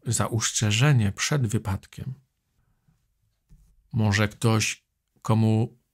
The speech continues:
zerwałby się trzy razy pod rząd różaniec, widziałby w tym objaw jakiegoś pecha, jakiegoś prześladowania przez złego ducha,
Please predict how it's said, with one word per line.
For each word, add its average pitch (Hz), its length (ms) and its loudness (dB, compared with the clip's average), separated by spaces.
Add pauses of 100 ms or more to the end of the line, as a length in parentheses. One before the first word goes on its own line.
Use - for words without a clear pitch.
zerwałby 113 520 2
się 113 180 0
trzy 120 300 2
razy 113 260 2
pod 110 200 -4
rząd 113 360 0
różaniec, 113 640 0 (320)
widziałby 117 400 2
w - 60 -10
tym 120 180 0 (120)
objaw 120 380 4
jakiegoś 113 560 -2
pecha, 127 640 0 (420)
jakiegoś 127 400 -4
prześladowania 135 880 2
przez 147 240 0
złego 156 340 2
ducha, 151 460 -2